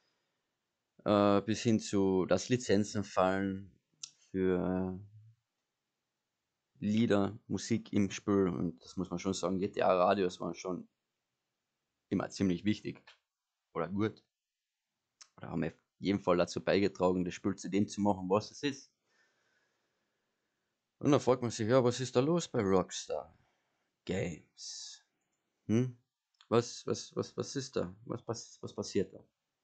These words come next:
Ich meine, man kann ja nicht drei seiner wichtigsten Spiele oder drei der wichtigsten Spiele überhaupt. Also G T A gehört auf jeden Fall zur wichtigsten Spielereihe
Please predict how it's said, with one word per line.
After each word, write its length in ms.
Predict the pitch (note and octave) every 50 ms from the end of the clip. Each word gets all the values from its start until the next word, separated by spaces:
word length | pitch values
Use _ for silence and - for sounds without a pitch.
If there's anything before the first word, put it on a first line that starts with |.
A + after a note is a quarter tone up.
| _ _ _ _ _ _ _ _ _ _ _ _ _ _ _ _ _ _ _ _ _ _ _ _ _ - _ _ _ - - - -
Ich 80 | G2
meine, 180 | G2+ F#2+ F#2 F#2
man 140 | F#2 F2 -
kann 180 | - G#2 G2
ja 80 | G2 G2
nicht 200 | G2 G2+ F#2+ G2 - _ _ _ _ _ _ _ _ _ _ _ _ _ _ _ _ _ _ _ _ _ _ _ _ _ -
drei 260 | - F2 F2 G2+ A2+
seiner 340 | - - A2 A2 G#2+ G2+ G#2+
wichtigsten 480 | B2 C3 B2+ - A2 G2 - - F2+
Spiele 520 | - - - A#2+ B2 A#2 F2+ G2+ F2 C2+ F2
oder 200 | F#2 F2 F2+ F2
drei 320 | - F2+ F2+ G2 F#2+ F#2
der 400 | - - - G2 G#2 G#2+ G2+ B2+
wichtigsten 580 | A#2 A2 A2 - F#2+ G2 F#2+ - - F2 F2+ F2
Spiele 400 | - - - - G#2+ G2 F#2+ F2+
überhaupt. 800 | - - A#2+ A2 G2+ F#2+ F2+ F#2+ G2 G2 - - _ - - _ _ _ _ _ _ _ _ _ _ _ _ _ _ _ _ _ _ _ _ _ _ _ _ _ _ _ _ _ _ _ _ _ -
Also 120 | - -
G 120 | F2+ F#2 F2+
T 140 | - E2+
A 80 | F2+ G2
gehört 260 | - - F#2+ F#2 -
auf 140 | F2+ - -
jeden 160 | F#2+ F#2 E2+
Fall 200 | - - G2+ G#2
zur 320 | - - - G#2 G2 F#2 F2+
wichtigsten 500 | F#2+ F2+ F2 - F2+ - - - - E2+
Spielereihe 800 | - - - F#2 F2 F2 E2+ D#2+ F2+ F2+ F2 F2 E2+ D#2+ D#2